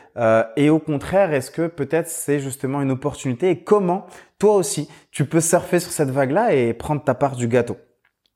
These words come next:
Il faut déjà que tu saches que, euh, certains projets N F T, je vais être très cash avec toi, sont de vraies arnaques à la Ponzi, d'accord ?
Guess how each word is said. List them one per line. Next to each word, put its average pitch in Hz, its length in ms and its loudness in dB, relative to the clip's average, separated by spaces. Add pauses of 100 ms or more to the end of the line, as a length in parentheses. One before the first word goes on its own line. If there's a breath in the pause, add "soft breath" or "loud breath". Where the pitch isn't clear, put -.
(360)
Il - 40 -20
faut 139 100 -2
déjà 127 240 4
que 151 60 -8
tu - 100 -10
saches 147 300 -2
que, 139 180 0 (480 loud breath)
euh, 107 580 4
certains - 360 0
projets 151 300 2
N 143 180 2
F 139 80 -8
T, 160 140 0
je 127 60 -4
vais 120 60 0
être 117 80 2
très - 220 0
cash 147 260 0
avec 127 180 2
toi, 151 160 0
sont 127 160 -6
de 110 80 -2
vraies 147 280 0
arnaques 135 320 -2
à 123 40 -2
la 117 120 -4
Ponzi, 123 420 -6 (180)
d'accord ? 131 300 -8